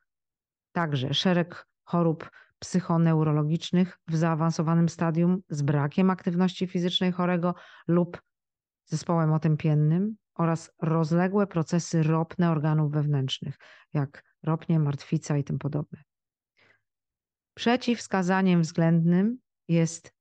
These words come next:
brak aktywności fizycznej chorego w związku z jakąkolwiek chorobą. Ale to jednak nie znaczy, że w przypadku takich chorób głodówka lecznicza nie przyniesie pozytywnego efektu. Jeśli wszystkie metody i środki zostały wyczerpane,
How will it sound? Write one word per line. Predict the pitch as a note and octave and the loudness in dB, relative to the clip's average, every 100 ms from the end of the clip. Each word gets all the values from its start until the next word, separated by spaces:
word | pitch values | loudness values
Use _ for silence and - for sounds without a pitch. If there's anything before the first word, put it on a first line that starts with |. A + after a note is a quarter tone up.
| - | -4
brak | E3+ F#3+ A3+ - - | 0 0 0 -6 -6
aktywności | E3+ - D3 E3 F3+ E3+ | -6 -4 0 0 0 -2
fizycznej | D3+ D3+ D#3+ E3 D#3+ | -2 0 0 0 -2
chorego | D3 D3+ D#3 D#3+ F3+ G3+ - | 0 0 0 0 -2 -2 -4
w | D3+ | -2
związku | D#3 D#3+ F3 F3+ - E3+ | 0 2 2 0 -2 -2
z | D#3+ | 2
jakąkolwiek | E3+ F#3 G#3 - F3+ F3 F3+ F3+ E3 E3 | 2 2 0 0 0 0 0 0 0 -2
chorobą. | - D#3+ D#3 C#3+ D3 - C3+ _ _ _ _ _ _ _ | -2 0 0 0 -4 -6 -10 _ _ _ _ _ _ _
Ale | D#3+ E3 | 0 2
to | F#3 | 2
jednak | F#3 F3+ F3 | 2 2 2
nie | F3+ | 4
znaczy, | F3 F3 D#3+ - D#3 E3+ A#3+ _ _ _ _ _ D#3 | 6 4 2 0 0 2 0 _ _ _ _ _ -2
że | F3 | -2
w | F3 | 0
przypadku | E3 E3+ - E3 | -2 -2 -2 -2
takich | E3 - D3 | -2 -4 -4
chorób | D#3+ D#3 A3 F#3 | -2 0 0 2
głodówka | D#3 F3 - G3 | 2 0 0 -2
lecznicza | D#3 - D3+ D3 E3 F3 _ _ _ - | 0 0 0 0 -2 -4 _ _ _ -8
nie | D#3+ E3 D#3 | 2 4 4
przyniesie | - G#3 G3 C3+ - E3 | 2 4 6 4 0 0
pozytywnego | E3 D#3 D3+ D3+ D3+ D3 | 0 0 0 2 2 2
efektu. | F3+ - E3 - - - _ _ _ _ _ _ _ _ _ _ _ _ - | 0 0 -4 -4 -12 -12 _ _ _ _ _ _ _ _ _ _ _ _ -2
Jeśli | F3 E3+ F3 | 0 2 0
wszystkie | - E3+ - F3 | -2 -4 0 2
metody | E3+ E3+ D#3+ D#3+ | 2 0 0 0
i | |
środki | D3 D#3+ - D3+ | 0 -2 -2 -6
zostały | D3 D#3+ D#3 | -4 -2 0
wyczerpane, | D3 D3+ D3+ C#3 D3 D3 E3 | 0 0 -2 -2 0 0 0